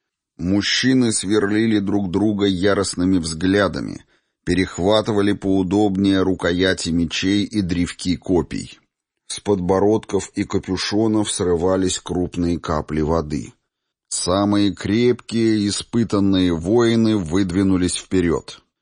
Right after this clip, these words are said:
Встали так, чтобы не мешать друг другу. Никто не спешил нападать. Шорох дождя разорвал совершенно неуместный для подобной стрелки звук —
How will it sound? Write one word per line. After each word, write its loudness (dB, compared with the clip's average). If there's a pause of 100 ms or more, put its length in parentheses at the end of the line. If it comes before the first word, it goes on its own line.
(140)
Встали 0
так, 0
чтобы -2
не 0
мешать 0
друг -4
другу. -8 (720)
Никто -2
не 0
спешил -6
нападать. -8 (800)
Шорох 2
дождя 0
разорвал 0
совершенно -2
неуместный 0
для 0
подобной -2
стрелки -4
звук — -6